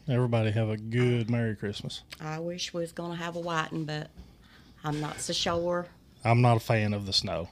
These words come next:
Speaker 1: I
Speaker 2: I
Speaker 1: can't.
Speaker 2: love it. I love it. I'm used to it.
Speaker 1: Yeah.
Speaker 2: I was, when we was growing up, it was, it come snows. And
Speaker 1: Big
Speaker 2: I
Speaker 1: snows.
Speaker 2: Yes.
Speaker 1: Yeah, like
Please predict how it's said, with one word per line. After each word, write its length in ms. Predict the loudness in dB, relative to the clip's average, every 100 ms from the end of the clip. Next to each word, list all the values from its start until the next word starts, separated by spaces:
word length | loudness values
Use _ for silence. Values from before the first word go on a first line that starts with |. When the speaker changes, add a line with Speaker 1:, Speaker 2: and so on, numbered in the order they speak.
| -2
Speaker 1:
I 220 | 0 2
Speaker 2:
I 40 | 0
Speaker 1:
can't. 120 | 0
Speaker 2:
love 220 | 0 0
it. 180 | -2 -4 -14 -20 -14 -6
I 240 | -4 -2
love 280 | -2 -2 -2
it. 80 | -2
I'm 340 | -4 -6 -6
used 340 | -4 -2 -2 -2
to 180 | -2 -2
it. 200 | -4 -6 -2
Speaker 1:
Yeah. 180 | 0 2
Speaker 2:
I 140 | 2
was, 280 | 0 -6 -10 -18 -20 -20 -20 -20 -20 -20 -12
when 200 | -8 -4
we 160 | -4 -6
was 100 | -4
growing 380 | 0 0 -2
up, 320 | -2 -4 -4 -6
it 160 | -6
was, 360 | -4 -4 -6 -10 -10 2
it 160 | 2 2
come 240 | 0 0
snows. 640 | 0 0 -2 -4 -8 -12 -18 -18 -14 -14 -10
And 100 | 6
Speaker 1:
Big 200 | 8 8
Speaker 2:
I 20 |
Speaker 1:
snows. 520 | 4 2 -2 -6 -6
Speaker 2:
Yes. 580 | -6 -4 -6 -6 -6 -4
Speaker 1:
Yeah, 220 | 4 6 6
like 240 | 4 0